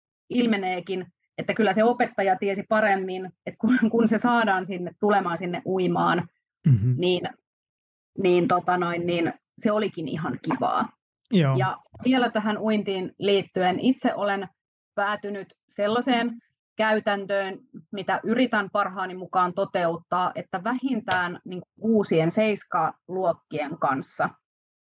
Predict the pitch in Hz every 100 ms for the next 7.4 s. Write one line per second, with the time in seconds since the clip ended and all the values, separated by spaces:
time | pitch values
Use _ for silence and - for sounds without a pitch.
0 | _ _ _ _ _ 240 240 220 - _
1 | _ _ _ - 180 202 202 190 180 -
2 | _ _ _ _ 220 208 196 180 190 190
3 | 185 - 170 165 180 - 190 196 - 160
4 | 165 165 170 170 165 160 160 165 - 196
5 | 180 170 - - _ - 175 160 123 180
6 | - - 190 - 131 107 107 139 - 240
7 | 240 233 226 233